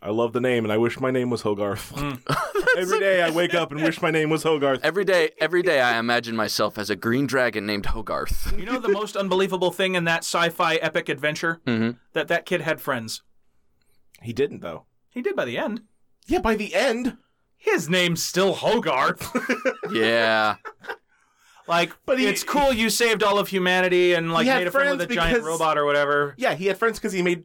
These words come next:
Speaker 1: friends with a giant-ass robot, not because his, they, they liked him in spite of, like, look, they made fun of him behind his back.
Speaker 2: Of course they did.
Speaker 1: A hundred percent. But they're like, "Look, it's the cool robot
Speaker 3: Actu-,
Speaker 1: kid."
Speaker 3: actually, it's kind of like a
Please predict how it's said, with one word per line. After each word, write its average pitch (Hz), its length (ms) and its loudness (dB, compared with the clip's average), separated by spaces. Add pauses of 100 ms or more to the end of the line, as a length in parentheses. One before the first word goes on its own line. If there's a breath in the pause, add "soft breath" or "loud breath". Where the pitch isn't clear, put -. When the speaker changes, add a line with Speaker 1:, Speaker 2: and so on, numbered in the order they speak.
Speaker 1:
friends 208 300 -2
with 160 80 -6
a - 40 -2
giant-ass 175 640 0
robot, 190 340 2
not 160 120 0
because 175 200 -2
his, 139 220 -4 (360 loud breath)
they, 208 160 -2
they 185 260 0
liked 202 260 0
him 160 160 -2
in 156 160 0
spite 185 420 -2
of, 143 200 -4
like, 147 200 -2 (200 soft breath)
look, 151 200 -4
they 156 120 -2
made 113 200 0
fun 110 140 -4
of 95 60 -8
him 98 100 -8
behind - 220 -10
his - 120 -14
back. - 300 -10
Speaker 2:
Of 427 120 -2
course 480 360 -2
they 127 40 -10
did. 170 60 0
Speaker 1:
A - 40 2
hundred 135 220 -2
percent. 98 420 -6 (240 loud breath)
But 135 80 -2
they're 147 80 2
like, 147 160 2
"Look, 175 240 0
it's 135 160 -12
the 135 100 -10
cool 170 340 -2
robot 196 260 2
Speaker 3:
Actu-, - 220 -2
Speaker 1:
kid." - 120 -4
Speaker 3:
actually, 269 400 0
it's 170 240 -2
kind 269 240 0
of 226 100 -2
like 185 220 0
a 104 280 2